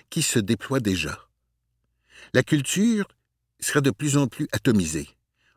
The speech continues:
anglophone et souvent américaine. La culture est la colonne vertébrale des peuples. La télévision a été son vecteur pendant des décennies.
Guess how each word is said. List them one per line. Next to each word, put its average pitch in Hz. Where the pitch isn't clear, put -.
anglophone 104
et 131
souvent 180
américaine. 95
La 123
culture 160
est 135
la 143
colonne 180
vertébrale 110
des 78
peuples. -
La 143
télévision 143
a 110
été 135
son 113
vecteur 135
pendant 117
des 101
décennies. 82